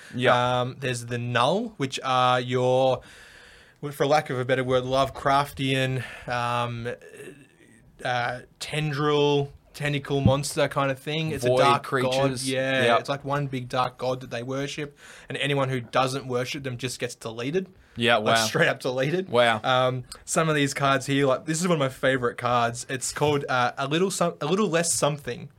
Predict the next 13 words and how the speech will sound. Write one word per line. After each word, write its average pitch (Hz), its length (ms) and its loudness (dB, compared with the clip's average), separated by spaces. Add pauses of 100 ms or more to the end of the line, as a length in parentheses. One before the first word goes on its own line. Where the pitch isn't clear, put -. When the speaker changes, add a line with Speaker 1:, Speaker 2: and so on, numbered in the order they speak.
(180)
Speaker 2:
right? 123 240 2
Speaker 1:
Okay. 110 140 -2 (280)
Speaker 2:
And 135 120 0
it's, 135 220 -2
uh, 131 240 4
you 143 160 -2
can 151 160 -2
destroy 139 680 -2
a, 123 380 -2 (100)
one 135 220 -6
of 123 140 -6
your, 123 420 4
um, 117 440 -2